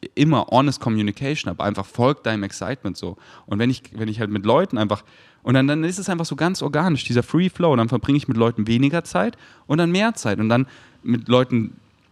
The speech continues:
habe ich dann Jahre keinen Kontakt, weil wir einfach so, weil, und, und manchmal ist es halt auch nur von mir aus so, dass die andere Person gerne mit mir Zeit verbringen würde, aber wenn es mich nicht excited so,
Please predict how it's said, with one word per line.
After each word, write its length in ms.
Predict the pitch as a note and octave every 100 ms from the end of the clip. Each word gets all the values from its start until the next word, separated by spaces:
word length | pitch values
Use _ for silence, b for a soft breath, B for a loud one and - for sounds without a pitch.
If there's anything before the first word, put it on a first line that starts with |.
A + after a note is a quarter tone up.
| _ _
habe 180 | - C3
ich 60 | C3+
dann 140 | A#2
Jahre 400 | A#2 C3 E3+ E3
keinen 220 | E3 D#3
Kontakt, 360 | D#3 C#3+ F3 -
weil 140 | C3+
wir 120 | C3
einfach 200 | C3 C#3+
so, 300 | - D3 C#3+ -
weil, 400 | B2+ B2 F2+ - B B B _ - - _
und, 220 | B2+ B2+
und 180 | A2 C3
manchmal 300 | C3 D#3 E3
ist 80 | D3
es 80 | C3+
halt 140 | B2+
auch 100 | A#2
nur 120 | A#2+
von 160 | G#2 A2
mir 200 | C#3+ G3
aus 160 | F3+ -
so, 80 |
dass 160 | A#2+ A2
die 80 | -
andere 220 | C3 C3+
Person 300 | B2 A2 A2
gerne 180 | G#2 G2
mit 140 | G2+
mir 100 | G2+
Zeit 240 | - C3 E3
verbringen 340 | - D3 D3+
würde, 160 | D#3 C3+
aber 180 | A#2+ - B B
wenn 140 | A#2+
es 80 | -
mich 120 | C3+
nicht 160 | B2 -
excited 600 | - - D3+ G3 B2 G#2+
so, 240 | B2 G3+